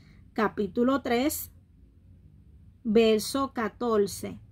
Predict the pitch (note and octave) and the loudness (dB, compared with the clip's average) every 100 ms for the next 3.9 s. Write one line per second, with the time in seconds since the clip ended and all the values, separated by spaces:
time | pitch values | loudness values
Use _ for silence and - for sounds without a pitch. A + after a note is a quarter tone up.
0 | - - - - - B3 A#3+ D#4+ D4+ D4+ | -20 -20 -20 -18 -4 -2 -2 -2 0 0
1 | D4 B3 G#3 A#3 G#3 C#4+ D4 C#4 C#4+ C4+ | 0 -6 -4 -6 -2 0 0 -2 -4 -2
2 | A3+ A#3 - C4 B3+ - A#3 A3+ G#3 A#3 | 0 0 -2 -2 -2 -4 -2 -4 0 0
3 | G#3 G#3 D#4 E4+ F4+ G4+ F4 F#4 | 0 2 6 6 4 2 4 4